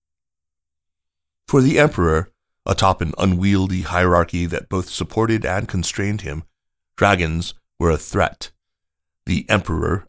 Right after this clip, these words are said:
as son of heaven, was meant to mediate between the natural and the supernatural. When dragons were becoming visible to regular folks, as they were in the Yuan and Ming, the supernatural was bypassing its usual channels,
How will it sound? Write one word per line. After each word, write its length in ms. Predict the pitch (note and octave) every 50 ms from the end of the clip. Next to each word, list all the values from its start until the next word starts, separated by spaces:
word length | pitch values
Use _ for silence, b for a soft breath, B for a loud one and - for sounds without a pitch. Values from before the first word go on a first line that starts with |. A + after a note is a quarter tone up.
| _
as 360 | - E2 D#2+ C2+ A#1 - - - _ -
son 260 | - - - G#2+ F#2+ F2+
of 100 | E2+ -
heaven, 380 | G2+ G#2 F#2+ E2 D#2 D#2 E2 - _ _ _ _ _ _ _ _
was 220 | - A#2+ A#2 G2+ G#2
meant 220 | G#2+ A2+ A2+ A2+
to 220 | - - - - A#2
mediate 560 | A#2 A2+ B2+ C3+ C3 G2 F2 E2+ - - -
between 320 | - E2+ - - G#2 F#2
the 80 | F2+ E2+
natural 500 | E2+ D2+ D2 - - - D#2+ - - - -
and 220 | F#2+ F#2 F2+ F2+
the 60 | E2+
supernatural. 840 | E2 - F#2 D#2+ - E2 D#2+ D#2+ D#2+ D#2+ - - D#2+ D#2 D#2 - - _ _ _ _ _ _ _ _ _ _ _ _ _ _ _ -
When 160 | G#2+ G2+ F2+
dragons 500 | D#2 F2+ F2+ F#2 F2 F2+ F2 E2 E2 -
were 120 | D#2 E2
becoming 360 | E2 F2 E2 F2+ F2 F2+ F2+
visible 360 | E2+ E2+ F2 F#2 E2+ F2 F2 E2+
to 120 | E2 E2+
regular 300 | E2 E2+ E2 E2+ E2 D#2+
folks, 460 | D#2 - F2+ F2 F2+ - - - - - - _ _ _
as 180 | - G2 G2 F2
they 120 | F2+ E2
were 300 | D#2 E2 F2 F#2 F2+ D#2
in 120 | B1+ D#2 D#2
the 100 | D#2+ D2+
Yuan 360 | D#2 D#2+ D#2+ D#2+ E2 E2 -
and 180 | - E2 D#2+ E2
Ming, 300 | E2 E2+ F2 F2 F2+ - _ _ _ _ _ _ _ _ _ -
the 240 | - E2+ - - -
supernatural 840 | - - - B2 - F#2 D#2+ D#2 D2+ D2+ - - E2+ E2 D#2+ - - _ _ _ _ -
was 200 | - E2 D#2+ -
bypassing 800 | - - E2+ F2 F2 - - D#2+ D#2 D2+ - F2 D#2+ D#2+ D#2 D2+
its 280 | D2 - - - -
usual 460 | - - G2 G2+ F2 F2 E2+ E2 D#2+ -
channels, 640 | - - F2 F2 F2 D#2+ - - - - - -